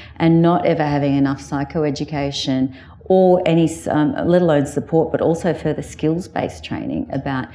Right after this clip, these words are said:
how to really self-regulate mood. And I think that's the really important part of this discussion, is how we, I guess, support these patients to learn to self-regulate.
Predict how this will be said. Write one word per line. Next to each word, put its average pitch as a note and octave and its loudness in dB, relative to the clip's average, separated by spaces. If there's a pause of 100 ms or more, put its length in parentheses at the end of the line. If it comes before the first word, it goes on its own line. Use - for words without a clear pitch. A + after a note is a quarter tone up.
(280)
how E3+ -4
to F3 0
really D3 0
self-regulate C3 -8
mood. B2+ -6
And C3 -2
I C3+ 0
think D3+ -6
that's - -6
the D#3+ -6
really D#3+ 0
important C#3 -2
part C3 -6
of C#3 -6
this B2+ -10
discussion, - -10 (440)
is D3 -2
how C3+ -2
we, C3+ 0
I B2+ -4
guess, B2+ -6
support - -4
these D#3 0
patients C3 -4
to - -6
learn C#3+ 2
to C#3 -10
self-regulate. A#2+ -10